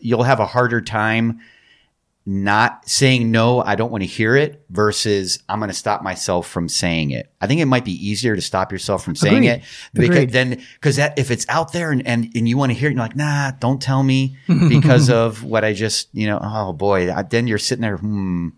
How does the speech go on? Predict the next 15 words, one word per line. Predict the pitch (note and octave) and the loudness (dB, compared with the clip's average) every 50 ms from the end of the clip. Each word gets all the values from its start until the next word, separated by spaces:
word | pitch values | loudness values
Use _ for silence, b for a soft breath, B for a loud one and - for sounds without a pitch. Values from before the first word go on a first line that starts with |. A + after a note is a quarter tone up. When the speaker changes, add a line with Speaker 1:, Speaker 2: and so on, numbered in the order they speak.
| _ - - | _ 0 2
Speaker 2:
Mm-hmm. | E3 D3+ C#3+ C#3 B2 - D3+ D3 | 4 4 4 4 2 2 2 4
Speaker 1:
what | - B2 A#2 | 4 4 4
is, | B2 A2+ A2 - | 4 2 0 -2
I, | A2+ G#2 F2 E2 | -4 -4 -2 -4
I | E2 E2 | -4 -4
gotta | D#2 D#2 D#2+ D#2+ E2+ | -4 -4 -2 -2 -2
know, | F2 F#2+ G2+ G2+ G2 F#2 - - | 0 0 2 0 0 -2 -6 -6
what | F2+ F#2 F#2+ | -2 0 2
is | G#2 G#2 F#2 | 2 2 2
it?" | F#2+ F#2+ F#2+ - - - - | 0 -2 -2 -6 -10 -6 -2
Speaker 2:
<laughs> | F3 - - - - - - - - - - - - - | -2 -2 -2 -2 -6 -6 -2 -4 -4 -4 -4 -6 -2 2
Speaker 1:
But | - C#3+ D3+ - C#3+ - - - - - | 4 4 4 2 0 -8 -8 -8 -2 0
again, | D3 C3 D3+ D#3+ C#3 G#2 F2+ F2+ - - | 0 2 4 4 4 4 2 -2 -2 0
I | B2+ C#3 C3 | 2 2 2
say, | C3 - E3+ D#3+ C3+ G#2+ G2 F#2 F2+ | 2 2 4 4 4 4 2 -2 -6